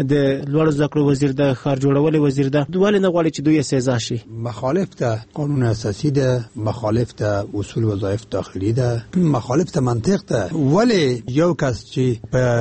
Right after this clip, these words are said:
Speaker 2: دیارلس سوه نوي کال وزیر نشته جواب وکړه؟
Speaker 1: مجروح صاحب، ستاسو له خبرو داسې ښکاري چې د ولسي جرګې دغه پرېکړه چې دا یولس وزیران باید استهزا شي، له اساسي قانون سره په ټکر کې ده. د کومې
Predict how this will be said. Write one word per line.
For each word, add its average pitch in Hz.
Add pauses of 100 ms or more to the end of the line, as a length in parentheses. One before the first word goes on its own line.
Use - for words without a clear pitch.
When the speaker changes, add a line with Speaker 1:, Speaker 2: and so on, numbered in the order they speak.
(300)
Speaker 2:
دیارلس 143
سوه 135
نوي 143
کال 127 (160)
وزیر 139 (240)
نشته 139 (100)
جواب 123
وکړه؟ 95 (160)
Speaker 1:
مجروح 196
صاحب، 165
ستاسو 180
له 175
خبرو 175
داسې 175
ښکاري 180
چې 160
د 151
ولسي 151
جرګې 156
دغه 151
پرېکړه 151 (100)
چې 156
دا 143
یولس 147
وزیران 143
باید 147
استهزا 143
شي، 147
له 139
اساسي 135
قانون 160
سره 147
په 147
ټکر 165
کې 143
ده. 117
د 147
کومې 185